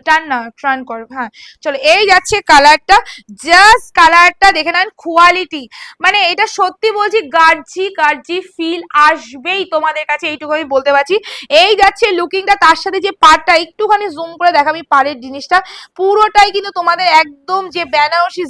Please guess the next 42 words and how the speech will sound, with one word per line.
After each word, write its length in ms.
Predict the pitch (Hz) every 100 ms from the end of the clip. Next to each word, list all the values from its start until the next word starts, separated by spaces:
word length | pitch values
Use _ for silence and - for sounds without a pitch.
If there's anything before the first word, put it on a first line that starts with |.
| 240
জারি 240 | 285 302 339
দিয়ে 120 | 339
রেডি 240 | 311 285 302
করা 120 | 302 302
হয়েছে। 200 | 302 392 - - -
And 100 | 285 277 277
আঁচলটা 480 | 294 415 403 403 403 294
just 180 | 339 294
দেখে 140 | 285 294
নাও, 100 | 277
এটা 140 | 294 359 339
আছে 120 | 349
আ-, 120 | - - _ - 269
আঁচলের 400 | 285 403 403 440 339
মোটিভটা 380 | 320 370 403 415 415
তোমরা 160 | 427 440
দেখেছো? 240 | 494 427 - - -
এটার 160 | 302 415 285
ব্যাক 180 | 294 294 359
পোর্শন 280 | 415 - 427
তো 40 | 440
তোমাদের 200 | 440 453 427
দেখানোই 400 | 453 508 508 523 453
হয়নি, 240 | 403 453 - 277 285
আমি 180 | 311 381 330
আছি 220 | 311 - 427 415
তো 40 | 349
ব্যাক 140 | 294 294
পোর্শন 240 | 294 302 294
দেখানোর 280 | 269 277 254
জন্য। 140 | 262 254 - - -
So 60 | 427 440
এস 100 | 466 523
এস 100 | 523 453
now 140 | 466 480 480
and 100 | 440
booking 300 | 453 466 466 440
করে 180 | 440 453 453
ফেলো। 260 | 427 440 440
ওয়ান 200 | 403 415 427
ওয়ান 160 | 427 427 427
ফাইভ 160 | 381